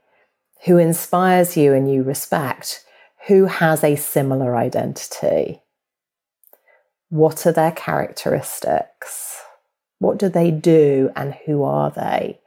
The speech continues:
They have a healthy lifestyle, a demonstrably healthy lifestyle.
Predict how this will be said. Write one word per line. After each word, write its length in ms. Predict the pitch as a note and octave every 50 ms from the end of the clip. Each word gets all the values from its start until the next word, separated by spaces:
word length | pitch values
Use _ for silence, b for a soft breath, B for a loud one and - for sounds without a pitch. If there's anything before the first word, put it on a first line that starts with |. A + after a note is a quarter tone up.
| b b b b b b b b b b b b b _ _ _ _ _ _ _ _ _ _ _ _ _ _ -
They 140 | D#3+ D#3
have 200 | D3 - D3+ C3+
a 40 | D3
healthy 460 | C3 - - C3+ C3+ F3 - - C3
lifestyle, 800 | C3 C3+ C3+ C3+ C#3+ - - - - - - - C3+ C3 B2+ -
a 80 | - D#3
demonstrably 800 | D3 F3+ E3 E3 E3 E3 D#3+ - - - - D3+ D3 D3 C3+ C#3
healthy 480 | C3 - B2+ C3 C3 - - - B2
lifestyle. 1160 | A#2+ A#2+ A#2 A#2+ - - - - - - - - C3 B2+ B2 - - - - - - D#3+ -